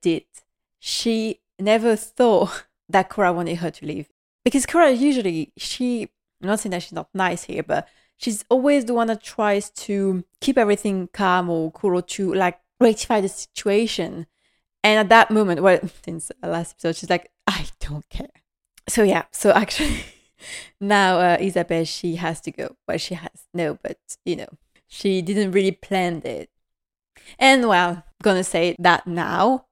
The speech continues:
you know, it's like a ritual in every episode. Angry Cora, I love it. And her eyes, I mean, the expressions of her eyes are just so, oh, so good. I mean, I love her. And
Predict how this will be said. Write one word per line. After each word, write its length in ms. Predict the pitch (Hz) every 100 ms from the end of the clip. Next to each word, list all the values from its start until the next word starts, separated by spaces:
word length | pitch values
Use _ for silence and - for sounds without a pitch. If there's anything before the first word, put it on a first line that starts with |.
| _
you 80 | 185
know, 100 | 165
it's 180 | 175 -
like 160 | 175 180
a 120 | 170
ritual 460 | 175 262 - 180
in 140 | 165 165
every 200 | 170 175
episode. 540 | 175 196 196 208 220 _ _ _ _ -
Angry 300 | 214 196 196
Cora, 440 | - 185 160 160 - _
I 140 | 170 170
love 200 | 156 156
it. 160 | 156 -
And 240 | 202 202 _ _ _
her 120 | 202 -
eyes, 600 | 170 170 175 170 170 175 _
I 160 | 190 196
mean, 680 | 185 180 175 175 170 170 - _ _ _ 175
the 160 | 220
expressions 960 | 226 208 - - 240 247 - 170 165 - _ -
of 120 | 185
her 140 | 208 -
eyes 520 | 185 175 160 156 - _
are 140 | 180 180
just 220 | 165 -
so, 580 | - 208 190 180 170 - _ _ _ _ 180
oh, 340 | 170 156 151 _ _
so 300 | - 180 165
good. 320 | 156 151 - _ _ _
I 140 | 170 170
mean, 340 | 160 165 160 _ _ _ _ -
I 120 | 180
love 180 | 165 160
her. 80 | -
And 160 | 214